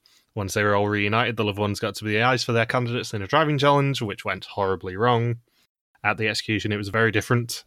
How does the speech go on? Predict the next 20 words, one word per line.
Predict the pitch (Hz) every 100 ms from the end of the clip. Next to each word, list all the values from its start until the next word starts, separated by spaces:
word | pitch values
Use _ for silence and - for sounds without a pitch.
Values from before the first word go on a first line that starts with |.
| 113
as | -
someone | 127 107 98
had | 92
to | 104
hide | 113 110 98
their | 104
red | 104 -
screen | - 104 98
in | 98
order | 98 101
to | -
potentially | - - 104 113 104
save | 110 101
themselves | 101 - 98 98 - - - - -
and | 104
keep | 104
money | 104 104 113
from | 117 117
the | 135
pots. | 113 - -